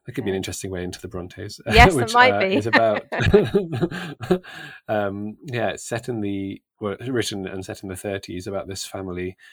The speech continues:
Speaker 1: of daughters where, um, the Brontes turn up, <laughs> but quite,
Speaker 2: <laughs>
Speaker 1: play quite small roles. It's basically the family has a very th-, fine line between reality and fiction. They sort of make up, um, lives for people they, they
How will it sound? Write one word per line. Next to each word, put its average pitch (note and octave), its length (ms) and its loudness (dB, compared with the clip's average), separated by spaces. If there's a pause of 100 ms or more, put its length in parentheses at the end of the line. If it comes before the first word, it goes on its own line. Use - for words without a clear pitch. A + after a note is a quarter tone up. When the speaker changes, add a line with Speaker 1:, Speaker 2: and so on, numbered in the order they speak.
(220)
Speaker 1:
of F#2+ 120 -16
daughters F#2+ 540 -8
where, F2+ 300 -4 (100)
um, F2+ 420 -8 (600)
the F#2+ 80 -10
Brontes F2+ 680 -8 (260)
turn E2+ 240 -10
up, B2+ 220 -8 (100)
<laughs> - 100 -20
but F#3+ 380 2
quite, E3 320 -4
Speaker 2:
<laughs> - 460 -4
Speaker 1:
play D#3+ 220 -2 (100)
quite - 260 -8
small A#2+ 340 -2
roles. G#2 300 -2
It's G2 160 -10 (200)
basically A2+ 320 -6
the G2 80 -8
family G2+ 300 -6
has F#2+ 140 -8
a G#2 40 -10
very G2 340 -6 (460)
th-, - 300 -20 (120)
fine F#2+ 400 -4
line F#2+ 280 -4
between F#2 340 -8
reality F#2 420 -6
and F2 140 -10
fiction. - 420 -14
They F2+ 100 -10
sort F#2 200 -14
of F#2 60 -16
make F#2 280 -12
up, - 140 -16 (540)
um, F#2+ 400 -14 (100)
lives F#2+ 440 -6
for - 80 -16
people F#2+ 240 -10
they, F#2+ 180 -8 (100)
they F#2+ 220 -8